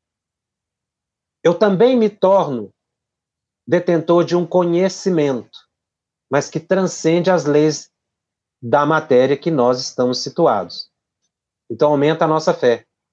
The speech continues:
Aqui, Kardec coloca ciência e fé lado a lado, um consequente do outro,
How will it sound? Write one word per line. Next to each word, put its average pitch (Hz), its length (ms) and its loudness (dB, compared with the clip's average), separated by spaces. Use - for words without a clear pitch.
Aqui, 208 320 0
Kardec 185 480 -2
coloca 147 460 0
ciência 190 880 -2
e 165 140 -2
fé - 580 0
lado 175 460 2
a 175 40 2
lado, 127 400 -2
um 247 240 2
consequente 180 680 0
do 175 140 -4
outro, 120 280 0